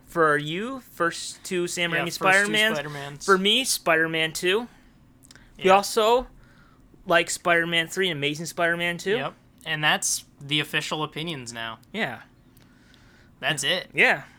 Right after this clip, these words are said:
Speaker 1: You know what? People are gonna be like, "How can you like it?" You know what? You can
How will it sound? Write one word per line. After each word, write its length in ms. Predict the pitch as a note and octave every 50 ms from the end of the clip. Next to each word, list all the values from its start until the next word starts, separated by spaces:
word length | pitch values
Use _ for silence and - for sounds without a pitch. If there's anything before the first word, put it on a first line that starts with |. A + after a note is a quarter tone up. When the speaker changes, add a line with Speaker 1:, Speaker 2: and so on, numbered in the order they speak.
| - _ _ _ -
Speaker 1:
You 120 | - A#3 B3
know 160 | C#4+ C#4+ C4+
what? 260 | C4 C4 C4+ C#4 - - - _ _ _ _ - - _ _ -
People 200 | - E4 D#4 C#4+
are 40 | A3+
gonna 140 | A#3+ A#3
be 100 | A3 G#3+
like, 100 | G3 -
"How 160 | - C#4+ C#4+ C4
can 140 | G3 G#3+ A3+
you 140 | G3+ F#3 E3
like 340 | E3 E3 D3+ C#3+ C3+ -
it?" 140 | C#3+ B2+ -
You 100 | G#3 A#3+
know 220 | C4+ C#4 C4+ C4+ C4
what? 340 | C4 D4 E4 D#4 - -
You 80 | D4+ G#4+
can 220 | - C4+ - D3+